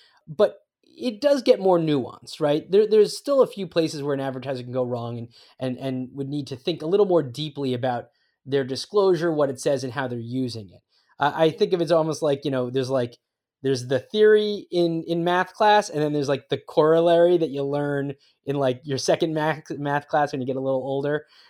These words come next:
the, the, the, the, the side rule that sort of builds off the initial rule. So,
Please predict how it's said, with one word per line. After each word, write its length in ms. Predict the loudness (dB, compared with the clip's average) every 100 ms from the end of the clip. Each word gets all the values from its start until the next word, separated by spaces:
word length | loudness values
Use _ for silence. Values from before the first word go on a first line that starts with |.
| _
the, 180 | 0 2
the, 220 | 0 -4 _
the, 140 | -8 -4
the, 360 | 0 0 0 -4 -10
the 100 | -4
side 360 | 2 2 2
rule 320 | 0 0 0
that 160 | -2 -2
sort 140 | -4
of 180 | -6 -6
builds 300 | -4 -2 0
off 200 | -2 -4
the 100 | -4
initial 320 | -6 -6 -6
rule. 200 | -8 -12 -8
So, 220 | -4